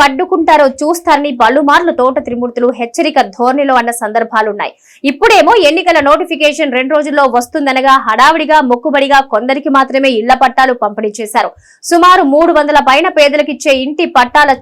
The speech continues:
చాటున తోట త్రిమూర్తులు గ్రావెల్ దోపిడీ అక్రమాలపై ఆందోళన చేపట్టిన టీడీపీ ఎమ్మెల్యే వేగుళ్ల జోగేశ్వరరావును మూడు సార్లు అరెస్టులు చేసి మూడు కేసులు కూడా నమోదు చేశారు. అలాగే కేశవరం గ్రామంతో పాటు ఎమ్మెల్యే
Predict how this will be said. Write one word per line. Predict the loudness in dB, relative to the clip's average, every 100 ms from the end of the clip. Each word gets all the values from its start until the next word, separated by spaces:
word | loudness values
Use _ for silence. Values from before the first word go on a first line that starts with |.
| 0
చాటున | 0 2 0 0 2
తోట | 2 2 -2
త్రిమూర్తులు | -4 -4 -4 -2 0 2
గ్రావెల్ | 2 2 0 0
దోపిడీ | 0 2 0
అక్రమాలపై | 0 -2 0 2 2 0 -2 _ _ 0 0
ఆందోళన | 2 2 0 0
చేపట్టిన | 0 0 0 0 0
టీడీపీ | -2 -2 0 0
ఎమ్మెల్యే | 2 2 0 2
వేగుళ్ల | 2 2 0 -2 0
జోగేశ్వరరావును | 0 -2 -4 -2 2 2 2 -2
మూడు | -2 -2 0
సార్లు | 0 2 2
అరెస్టులు | 0 -2 -6 -4 0
చేసి | 0 0 -4 -6 _ -2 2
మూడు | 4 4 2
కేసులు | 0 2 0
కూడా | 2 2 2
నమోదు | 2 2 0 0
చేశారు. | 0 2 2 2
అలాగే | 2 0 0
కేశవరం | 0 0 0 0
గ్రామంతో | 2 2 0 -4 0
పాటు | 0 2 0
ఎమ్మెల్యే | 0 0 0